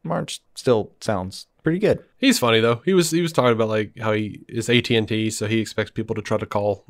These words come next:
Speaker 2: call their friends or whatever, and, like, a message come over instead of a ringtone talking about, like, "Did you know Zack Snyder's Justice League was coming to H B O Max?" <laughs>
Speaker 1: <laughs>
Speaker 2: He's like, "I don't know, that might break some privacy laws."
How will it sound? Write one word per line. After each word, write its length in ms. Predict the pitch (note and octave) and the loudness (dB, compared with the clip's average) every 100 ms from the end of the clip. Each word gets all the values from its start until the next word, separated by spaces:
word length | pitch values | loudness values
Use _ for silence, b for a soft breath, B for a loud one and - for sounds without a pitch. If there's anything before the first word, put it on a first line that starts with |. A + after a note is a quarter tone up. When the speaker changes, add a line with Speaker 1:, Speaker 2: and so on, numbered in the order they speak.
| _ _ - - | _ _ -14 0
Speaker 2:
call 200 | G#2+ G#2+ | 2 4
their 120 | G2+ | 0
friends 360 | A2 G#2 G#2 | -2 -2 -2
or 60 | G#2 | -2
whatever, 440 | G2+ G2+ G2 G2+ | -2 -2 -2 -2
and, 160 | G2 G2 | -2 -4
like, 180 | G2 G2+ | -6 -6
a 60 | |
message 420 | G2+ G2+ F#2+ G2 - | -4 -2 -2 -6 -4
come 200 | G2+ G2+ | -2 -2
over 320 | G2+ G#2 G2 | -2 -4 -4
instead 260 | F#2+ A2 | -4 -2
of 80 | G#2 | -2
a 60 | G2 | -4
ringtone 520 | G2+ G2+ G2+ G2+ G2+ | -6 -6 -4 -4 -6
talking 260 | F#2+ G2 G2 | -8 -8 -6
about, 220 | G2+ G2 | -6 -6
like, 320 | G2+ G2+ - - - | -8 -10 -12 -10 -4
"Did 140 | D3 | 0
you 60 | F3+ | 4
know 140 | E3+ | 6
Zack 240 | A#2+ C#3 | 6 4
Snyder's 340 | - C#3 C3+ A2 | 4 2 2 0
Justice 340 | A2+ A2 C#3+ | -2 -2 -2
League 140 | F3 D#3 | -2 0
was 100 | - | 0
coming 220 | C#3 C3 | 2 2
to 60 | A2+ | 0
H 180 | C#3 - | 0 4
B 120 | C3+ | 4
O 60 | |
Max?" 500 | B2 B2+ F3+ - - - G#4 B2 | 4 0 -2 -4 -14 -12 -8 0
<laughs> 0 | |
Speaker 1:
<laughs> 1200 | B2 B2 A#3+ C#3 - C3+ - C#3 C3 A#2 A2 B B B B _ _ _ _ _ - D3+ - F3+ F3 D#3+ - | 2 6 6 6 6 4 4 2 0 -4 -6 B B B B _ _ _ _ _ 0 2 4 6 6 4 2
Speaker 2:
He's 140 | A#2+ G#2+ | -2 2
like, 80 | |
"I 80 | A#2+ | 6
don't 100 | C#3 | 8
know, 100 | C#3 | 8
that 120 | A#2+ | 6
might 260 | B2+ B2 - | 4 2 2
break 160 | C3 B2+ | 2 2
some 140 | B2 | -2
privacy 400 | - C3+ A#2+ A#2+ | -2 -2 0 0
laws." 340 | A2+ A2 G#2+ | 0 0 -4